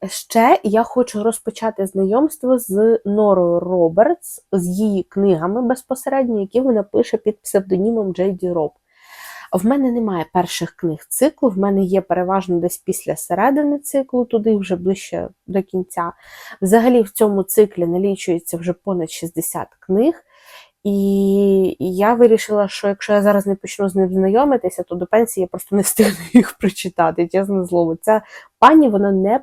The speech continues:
планує зупинятися. Тому я вирішила, що в цьому місяці я буду починати читати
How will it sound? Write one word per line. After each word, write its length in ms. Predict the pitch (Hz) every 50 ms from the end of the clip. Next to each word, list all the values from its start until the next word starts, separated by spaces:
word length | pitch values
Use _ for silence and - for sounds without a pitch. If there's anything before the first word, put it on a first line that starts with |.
| _ -
планує 440 | 302 277 240 202 196 208 226 226 208
зупинятися. 960 | 190 196 185 - 190 190 170 156 151 143 _ - 170 165 - - - - - _ _ _
Тому 400 | - 226 269 269 233 185 160 165 _ _ - - - - -
я 160 | 185 202 240
вирішила, 420 | 247 240 214 208 196 - 185 180 180
що 120 | - -
в 40 | 180
цьому 320 | - - 190 185 180 185
місяці 360 | 208 277 349 - 294 254 - 208
я 40 |
буду 160 | 196 190 196 190
починати 480 | - 190 - - 202 196 185 180 -
читати 420 | 180 - - - 190 185 180 -